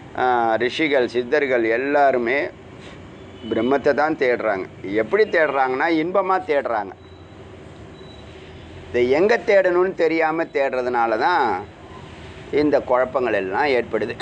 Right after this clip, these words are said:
"எங்கத்து இருக்கும் இடத்தை விட்டு இல்லாத இடம் தேடி எங்கேயோ அலைகின்றார் ஞானத்தங்கமேன்னு" ஒரு பாட்டு இருக்கு. இதுலேருந்து எடுத்தது தான் அதெல்லாம். எல்லாம் வேதம், வேதத்துலேருந்து எடுத்தது தான் எல்லாமே. ஒண்ணு தமிழ் வேதமா இருக்கும், இல்ல சம்ஸ்கிருத வேதமா இருக்கும்.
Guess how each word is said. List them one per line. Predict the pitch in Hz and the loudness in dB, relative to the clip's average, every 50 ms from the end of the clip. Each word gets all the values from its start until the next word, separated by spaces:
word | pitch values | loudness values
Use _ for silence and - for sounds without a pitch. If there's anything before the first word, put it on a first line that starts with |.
| - - 107 95 - - - - - - - - - - - - - - - - - - - - - - - - - - - - - 113 | 0 2 2 2 0 -2 -4 -10 -16 -18 -18 -16 -16 -16 -16 -16 -16 -16 -16 -16 -16 -16 -16 -16 -16 -16 -16 -16 -16 -16 -16 -10 -4 -2
"எங்கத்து | 120 147 175 185 196 190 190 - | 2 4 4 4 4 2 2 0
இருக்கும் | 165 151 151 160 190 180 - 196 175 170 | 0 2 2 2 0 0 0 2 2 2
இடத்தை | 165 156 160 - - 156 147 143 | 2 2 0 0 0 0 2 2
விட்டு | 143 143 135 - - 180 190 165 | 2 0 -2 -2 0 2 4 4
இல்லாத | 143 127 123 123 123 123 120 117 123 127 | 4 2 2 4 4 4 4 4 4 2
இடம் | 120 104 90 101 101 101 | 2 2 0 0 -4 -2
தேடி | 98 95 95 92 92 - - - - 73 | -4 -2 -2 -2 -2 -4 -8 -8 -8 -6
எங்கேயோ | 87 101 110 117 123 123 127 131 135 147 160 160 147 131 | -4 -2 0 2 4 6 6 6 6 6 6 6 4 4
அலைகின்றார் | 127 127 117 127 123 123 113 117 117 120 120 | 2 0 0 -2 -4 -2 0 0 0 0 0
ஞானத்தங்கமேன்னு" | 117 107 101 101 110 120 117 - - 107 110 107 104 101 104 104 104 113 110 | -2 0 0 0 0 0 -2 -2 -2 -2 0 0 0 0 0 -2 -2 -2 -2
ஒரு | 98 90 - - | -2 -2 -4 -4
பாட்டு | - 87 87 - | -4 -4 -4 -4
இருக்கு. | - 80 80 - - - - - - - - - - - - | -6 -10 -10 -10 -14 -16 -16 -16 -16 -16 -16 -16 -14 -10 -6
இதுலேருந்து | 107 113 135 156 165 170 | -2 0 0 2 4 4
எடுத்தது | 160 135 139 - 151 135 135 131 | 2 2 2 2 2 2 4 4
தான் | 131 123 | 2 2
அதெல்லாம். | 113 98 87 90 - - - - - - - - - - - - - - - | 2 0 -2 -2 -6 -8 -12 -16 -16 -18 -18 -18 -18 -18 -18 -18 -18 -12 -8
எல்லாம் | 95 107 127 139 | -4 -2 0 2
வேதம், | 131 123 123 131 135 143 139 139 135 127 123 120 113 110 87 110 | 2 2 2 2 2 0 -2 0 -2 -4 -4 -4 -6 -6 -4 -2
வேதத்துலேருந்து | 113 120 135 135 113 135 135 139 147 | 0 0 0 0 0 0 0 0 2
எடுத்தது | 156 147 131 127 120 131 127 120 | 2 0 0 0 0 0 0 2
தான் | 123 131 127 | 2 0 -2
எல்லாமே. | 117 104 98 101 107 - - - - - - - - - - - - - - - - - - - - - - - - - - - - - - - - - 67 67 90 | 0 0 0 -2 -2 -6 -10 -14 -18 -18 -18 -18 -18 -18 -18 -18 -16 -16 -16 -16 -16 -16 -16 -16 -16 -16 -18 -16 -16 -16 -16 -16 -16 -16 -16 -16 -14 -12 -10 -6 -4
ஒண்ணு | 101 107 127 139 139 135 131 131 123 123 117 | -2 0 2 2 4 4 4 4 4 4 2
தமிழ் | 120 120 123 131 131 | 2 2 2 4 4
வேதமா | 127 127 123 123 120 120 120 | 6 6 6 4 4 4 2
இருக்கும், | 117 117 110 - 190 180 | 2 0 0 0 0 0
இல்ல | 170 160 156 147 131 | 0 2 2 2 2
சம்ஸ்கிருத | - 135 131 123 - - 131 127 120 | 2 0 -4 -4 -2 0 2 4 6
வேதமா | 117 113 110 110 110 107 | 6 6 4 2 2 2
இருக்கும். | 104 95 95 - - | 0 0 -2 -6 -8